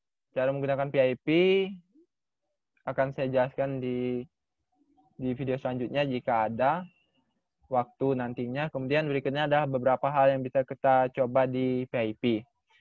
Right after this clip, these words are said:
yaitu ada P I P version, P I P list, help, P I P help install, P I P install, package name, P I P install pygame, P I P install u package name, kemudian P I P install package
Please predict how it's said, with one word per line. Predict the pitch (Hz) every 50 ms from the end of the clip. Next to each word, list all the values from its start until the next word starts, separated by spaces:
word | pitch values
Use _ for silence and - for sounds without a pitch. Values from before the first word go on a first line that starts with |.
| _ _ _ _ _ _ _ _ -
yaitu | 120 120 120 117 - - 151 156 151
ada | 143 131 127 131 131 131 131 131 131 127 - -
P | 131 120 120
I | 113
P | - 127 127 -
version, | 131 127 123 - _ - 151 156 160 165 160
P | 139 139 123
I | 120 -
P | - - 131
list, | 135 147 160 160 165 160 _ _ _
help, | _ - 143 160 156 156 156 151 156 -
P | 131 123
I | 123
P | - 135 127 127 135
help | 139 139 127 127 -
install, | - 143 139 - _ _ _ - 156 156 156 156 151 156 151 _ _ _ _ _ _
P | - 131
I | 123 123
P | 139 135 143
install, | - _ - 160 160 165 165 160 160 156 156 160 175 180 185 - _ _ _ _ _ _
package | - 135 135 - - 139 - - - 151
name, | 151 160 160 160 160 160 147 -
P | 139
I | 127 123
P | - 131 131
install | - - 143 139 139 135 _ -
pygame, | 139 139 139 135 135 143 160 156 160 156 151 156 156 147 -
P |
I | 135 127 127
P | - 143 135
install | 131 - _ _ - 139 135 139 139 139 - _ _ _ _ _ _ _ -
u | 139 131 135 135 139 135 135
package | - 143 139 135 - 143 131 - - - 156
name, | 151 156 160 160 156 156 156 160 160 170 175 _ _ _ _ _ _ _ -
kemudian | 131 127 131 135 135 139 139 135
P | 135 131
I | 131 135 135 135 - _ - 143
P | 135 135 135 135
install | 135 135 _ - 139 139 135 135
package | 131 - 139 135 127 - 143 139 131